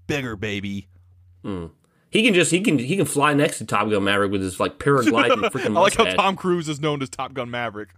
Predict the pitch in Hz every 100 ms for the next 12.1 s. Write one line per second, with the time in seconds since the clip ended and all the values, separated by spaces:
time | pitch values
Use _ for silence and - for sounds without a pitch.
0 | - - - 214 208 - 214 214 185 185
1 | 180 - - 349 - 254 - 190 214 208
2 | 214 214 - - 254 - 170 - - 277
3 | - 349 302 226 208 233 277 165 220 254
4 | 220 233 220 233 226 175 147 - - -
5 | _ - 214 190 160 147 135 139 139 147
6 | 135 127 226 190 120 - - - - 208
7 | - 208 220 202 196 214 156 143 190 185
8 | 170 165 190 - 113 269 143 - 160 160
9 | 151 160 165 - 220 240 196 196 - 254
10 | - 294 - 247 - 233 - 208 226 -
11 | 190 175 - 170 160 160 143 131 139 151
12 | 135